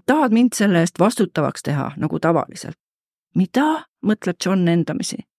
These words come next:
kuid vastab enesekindlalt: "Ei, minu kella tundmisega on kõik korras. Tänan väga. Ma ei hakka seda suureks puhuma,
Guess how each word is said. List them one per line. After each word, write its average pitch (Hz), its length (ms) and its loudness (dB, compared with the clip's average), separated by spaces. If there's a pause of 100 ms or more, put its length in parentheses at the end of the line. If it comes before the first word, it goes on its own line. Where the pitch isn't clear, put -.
(240)
kuid - 160 0
vastab 233 360 0
enesekindlalt: - 880 -2 (460)
"Ei, 170 460 0
minu 269 300 4
kella 233 300 2
tundmisega 156 600 -2
on 135 160 -6
kõik 202 140 -6
korras. - 500 -2 (180)
Tänan 180 260 0
väga. 135 320 -6 (640)
Ma 175 80 2
ei 190 60 4
hakka 262 300 2
seda 180 240 0
suureks 262 460 0
puhuma, 156 480 -2